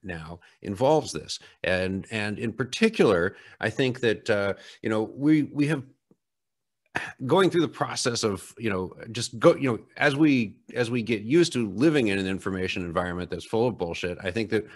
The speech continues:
we become fairly good at spotting bullshit words, right? We co-, get fairly good at seeing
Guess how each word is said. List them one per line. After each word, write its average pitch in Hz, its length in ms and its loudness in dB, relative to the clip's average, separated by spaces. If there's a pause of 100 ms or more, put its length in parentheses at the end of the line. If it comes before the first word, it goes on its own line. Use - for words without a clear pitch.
(160)
we 127 80 0
become 143 340 2
fairly 160 320 4
good 104 240 4
at 101 100 0
spotting 95 400 -2
bullshit 85 420 -4
words, 76 300 -8
right? 90 140 -4
We 90 80 -10
co-, 101 180 -6 (120)
get 107 140 -6
fairly 156 400 4
good 104 360 0
at 90 340 -6
seeing 101 460 -6